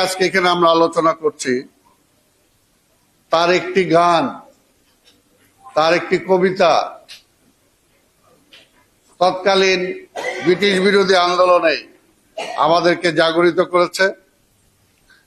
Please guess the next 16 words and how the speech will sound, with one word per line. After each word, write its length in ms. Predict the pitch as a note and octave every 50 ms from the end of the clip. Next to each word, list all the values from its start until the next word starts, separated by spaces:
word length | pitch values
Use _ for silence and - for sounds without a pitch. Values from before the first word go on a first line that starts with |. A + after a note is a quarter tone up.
| _ _ _ -
আমরা 260 | C3+ D#3+ E3+ F#3+ G3 G3
যখন 180 | G3+ G3+ G3+ G3+ G3 F#3+
মুক্তিযুদ্ধ 500 | F#3+ F#3+ - F#3 F#3 F3+ G3 F3+ F3 G3+ G3+ F#3+ -
করি 200 | F#3+ F#3+ F#3+ G3+ G#3+ - - - _ _ _ _ _ _ _ _ _ _ _ _ _ _ _ - - - - - _ _ _ _ _ _ _
তখন 260 | D#3 E3 D#3+ F#3+ G3+ F#3
আমাদেরকে 480 | F#3 F#3 F#3 F#3+ F#3 F#3 F#3+ F3 G#3 F#3+ F3 F#3+
জাগরিত 380 | F#3 F#3 F3+ F#3 F#3 F3+ F#3 F#3+ F3+ F#3
করেছে 360 | F#3+ F#3 F#3+ E3+ - G3+ G3+ G#3 - - _ _ _ _ - - _ _ _ _ _ _ - - - - - - - - - - - - - - - _ _ _ _ _ _ _ -
এবং 160 | D3+ D#3+ F3+ F3+ F3+ F#3
এখনো 360 | F#3 G3 G#3+ A3 G#3+ G#3 E3 C3+ - - - - _ _ _ _ _ _ _ _ _ _ _ _ _ _ _ _ _ _ _ _ _ _ _ _ _ _ _ _ _ _ _ A2
নিপীড়ন, 600 | B2+ E3+ F#3+ F3+ F#3 G3+ F#3+ G3 G3 F#3+ F#3+ F#3+ F#3 F3+
নির্যাতন 600 | F#3+ F#3 D#3+ D#3+ G3 F#3 F#3 - G3 F#3 F#3 F#3 F3+ F3+ E3 E3+
যখনই 360 | E3+ E3+ E3+ F3+ F#3 F3+ F3+ E3 E3+
হয় 180 | F3 F3 E3+ E3+ E3+ - -
সারা 220 | F3 E3+ E3+ F3 E3+ -
পৃথিবীর 400 | - F3+ E3+ - F#3+ F#3+ G3 F3